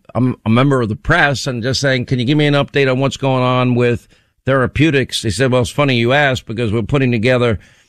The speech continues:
you know, massive distribution centers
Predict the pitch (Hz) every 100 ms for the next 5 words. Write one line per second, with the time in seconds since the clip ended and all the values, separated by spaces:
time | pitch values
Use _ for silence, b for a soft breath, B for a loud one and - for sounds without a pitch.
0 | b _ 120 127 113 - _ - 76 123
1 | 147 135 147 127 101 - - 143 - 110
2 | 127 151 - 120 - 127 120 120 98 -